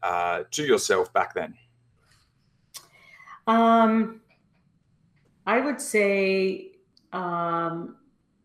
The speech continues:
Speaker 2: how, what would I say to my younger self as I'm about to start an ospo?
Speaker 1: As you're about to start, yeah. Based off the biggest, biggest things that you learned in, on your journey.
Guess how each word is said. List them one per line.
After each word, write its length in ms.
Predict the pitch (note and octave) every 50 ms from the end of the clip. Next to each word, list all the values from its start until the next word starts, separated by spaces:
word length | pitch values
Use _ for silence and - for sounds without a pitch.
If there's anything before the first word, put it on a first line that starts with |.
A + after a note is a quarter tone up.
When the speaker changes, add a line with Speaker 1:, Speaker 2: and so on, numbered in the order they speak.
| _ _ _ _ _ _ _ _ _ _ _ _ _ _ _ _ _
Speaker 2:
how, 220 | - - - G#3+ G3+
what 280 | - F3+ G3 G3 -
would 100 | - G#3
I 120 | G#3 G3 G3+
say 240 | - - G3+ G3 F#3
to 140 | - - F#3
my 80 | F3+
younger 340 | F3 F3 F3+ F3+ F3+ F3 F3+
self 380 | F3 - - F3+ F3 E3+ - - -
as 220 | F3 E3+ F3 E3+
I'm 140 | F#3+ F3 F3
about 400 | E3+ E3+ E3 - E3+ E3+ E3+ F3 -
to 60 | E3+
start 300 | - - F3+ E3 E3 E3+
an 100 | D#3+ D#3
ospo? 520 | D3+ D3 D#3+ E3+ - - A3+ A3+ C4 D4+
Speaker 1:
As 180 | - G#2 - -
you're 140 | G2+ F#2+ -
about 180 | F#2+ F#2+ F2+
to 60 | -
start, 440 | - - - - - F#2 F2 F2 E2
yeah. 160 | F#2 G2 F2+
Based 320 | E2+ - B2 B2+ C3 B2 -
off 160 | C3+ C3 -
the 80 | - A#2+
biggest, 560 | - D3 D3+ C3+ C#3+ - - - - - A2+ - _ _ _ _ _
biggest 380 | - G3 F3 E3+ - - - -
things 240 | D3 C3+ C3 A2+ G#2
that 100 | A2+ -
you 160 | A2 A2 G#2
learned 400 | G2+ G2+ G2 G2 F#2 F2+ - - -
in, 120 | F#2+ F2+ - -
on 100 | F#2+ F#2+
your 120 | F#2+ F2+
journey. 420 | E2+ F#2 F#2 F2+ F2+ F2 D#2+ -